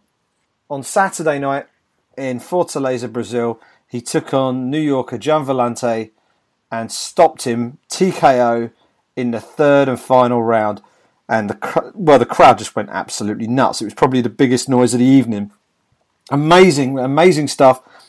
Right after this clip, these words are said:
I honestly thought that Shogun was finished about a year and a half ago. I didn't, I couldn't see where he was gonna go, and now here he is. He's picked up three in a row, and, uh, he's picked up the scalp of a,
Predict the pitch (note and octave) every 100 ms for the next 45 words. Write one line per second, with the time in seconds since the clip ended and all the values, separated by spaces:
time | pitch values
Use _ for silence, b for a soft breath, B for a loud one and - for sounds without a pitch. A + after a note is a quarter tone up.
0 | b b - F3 G3 F#3+ - F3 E3 D#3
1 | B2+ - D3+ D3+ D#3 D3+ - - F3+ B2+
2 | - A2+ G#2+ G#2+ A2 A2+ A2 G#2+ A2 G#2+
3 | G#2 A#2 B2+ B2 C3+ C3+ - b b b
4 | b b _ - - F3 - D3+ D3+ D#3+
5 | D#3 D#3+ D3 E3+ E3+ G3+ F#3+ D3 C#3+ D#3
6 | C#3+ D3+ D3+ D3 D3 D3+ C#3 - _ _
7 | _ _ _ _ D3+ C3+ F3 - D#3 -
8 | - G#3+ E3 C#3 C#3 C#3+ C#3+ C#3+ _ _
9 | _ _ _ _ - C3+ C3+ B2 C#3 C#3
10 | C#3 - D#3 C#3 D#3+ - C#3 - D3+ C#3+
11 | C#3+ C3+ C#3